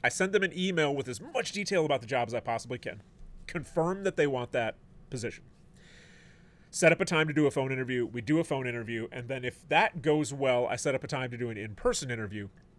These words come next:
If that goes well, that person will hear back from me one way or the other. No question, right? I have the same issue that a lot of people have right now, which is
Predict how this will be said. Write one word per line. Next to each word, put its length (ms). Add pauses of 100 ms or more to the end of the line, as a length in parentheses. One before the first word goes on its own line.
(140)
If 160
that 220
goes 240
well, 260
that 220
person 320
will 200
hear 200
back 220
from 180
me 100
one 180
way 100
or 60
the 140
other. 220 (280)
No 140
question, 360 (420)
right? 200 (420)
I 140
have 200
the 60
same 280
issue 320
that 120
a 40
lot 160
of 60
people 180
have 340
right 200
now, 200
which 220
is 220